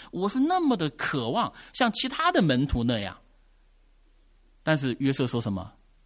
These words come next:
？“但是我曾经却是那样的胆怯和懦弱，这所有的机会我都浪费了，这所有的时间我都浪费了。我是那样的胆怯，我心里那么的爱耶稣，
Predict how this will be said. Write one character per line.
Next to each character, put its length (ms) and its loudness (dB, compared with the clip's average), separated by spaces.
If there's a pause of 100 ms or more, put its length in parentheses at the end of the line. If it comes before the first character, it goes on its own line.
(420)
？“但 140 0
是 80 -2
我 140 -6
曾 220 -8
经 140 -2
却 160 -6
是 80 -10
那 100 -4
样 100 -6
的 100 -10
胆 320 -8
怯 180 -8
和 140 -10
懦 400 -4
弱， 200 -16 (760)
这 80 -2
所 520 0
有 120 2
的 120 -4
机 220 -2
会 200 2
我 120 -2
都 140 -6
浪 260 -2
费 220 -8
了， 100 -12
这 120 -8
所 260 -12 (240)
有 60 -6
的 100 -4
时 240 -12
间 180 -2
我 140 -8
都 100 -10
浪 240 -8
费 200 -12
了。 160 -20 (1040)
我 160 -8
是 100 -10
那 480 2
样 160 0
的 80 -2
胆 300 -8
怯， 200 -8
我 140 -6
心 220 0
里 100 2
那 240 0
么 80 2
的 100 0
爱 200 -2
耶 220 2
稣， 260 -6